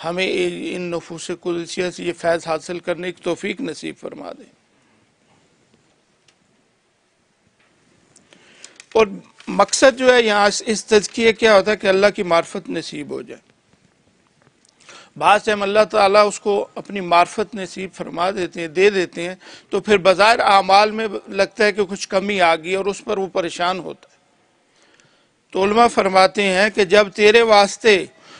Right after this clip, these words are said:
उसने अपनी मार्फत का कोई तरीक खोल दिया तो उसके साथ में किल्लत अमल की परवाह न कर। जब अल्लाह ने अपनी मार्फत का रास्ता खोल दिया है, अब आमाल में कमी आए, कमी हो,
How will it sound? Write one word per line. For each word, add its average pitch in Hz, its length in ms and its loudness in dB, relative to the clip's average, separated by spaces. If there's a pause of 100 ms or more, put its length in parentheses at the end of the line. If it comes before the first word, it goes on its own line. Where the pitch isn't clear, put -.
(180)
उसने 226 300 2
अपनी 214 280 2
मार्फत 190 480 2
का 220 160 0
कोई 208 200 0
तरीक 208 340 0
खोल 226 360 6
दिया 226 280 4 (720)
तो 214 80 0
उसके 214 340 0
साथ 190 400 2
में 185 140 -6 (400)
किल्लत 220 380 2
अमल 185 340 0
की 190 140 -8
परवाह 165 360 -2
न 156 140 -10
कर। - 200 -20 (420)
जब 180 180 2
अल्लाह 208 260 6
ने 220 100 -2
अपनी 214 220 -2
मार्फत 196 460 2
का 214 140 2
रास्ता 185 400 0
खोल 240 320 2
दिया 180 220 -4
है, 151 100 -12 (300)
अब 202 200 2
आमाल 180 400 4
में 208 180 -2
कमी 226 340 0
आए, 190 300 2 (480)
कमी 220 280 2
हो, 214 320 2